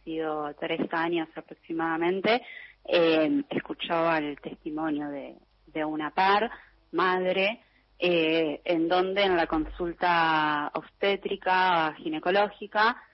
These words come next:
eh, él o la profesional, no recuerdo en este caso, eh, cuál, eh, le decía a modo de, de reto y, y, y, y hasta con, con ensañamiento, eh, "¿Cómo te vas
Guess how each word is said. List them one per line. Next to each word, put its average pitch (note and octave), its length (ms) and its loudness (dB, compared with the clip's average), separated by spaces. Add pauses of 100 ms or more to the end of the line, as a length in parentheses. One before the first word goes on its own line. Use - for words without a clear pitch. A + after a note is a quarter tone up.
(200)
eh, D#3+ 300 -2
él F#3 260 0
o E3 80 -10
la D#3+ 140 -6
profesional, G3 640 -8
no F3 100 0
recuerdo E3 400 -2
en D#3+ 80 -2
este D#3+ 240 -10
caso, D#3 960 -2 (220)
eh, D3+ 160 -18 (640)
cuál, E3+ 320 0 (460)
eh, D3+ 600 -2 (220)
le D#3+ 320 -4 (100)
decía E3+ 560 -2
a D3 40 -6
modo E3+ 360 -2
de, D3+ 180 -4
de D#3+ 160 -4
reto G#3+ 440 0
y, D3 380 -6
y, D#3 200 -6 (100)
y, - 100 -14 (680)
y G3 100 -2
hasta - 240 -4
con, D#3 300 -6
con D#3+ 240 -6
ensañamiento, D#3+ 1040 -4 (600)
eh, D#3 280 0 (320)
"¿Cómo B3+ 260 -4
te G#3 100 -6
vas G#3+ 160 0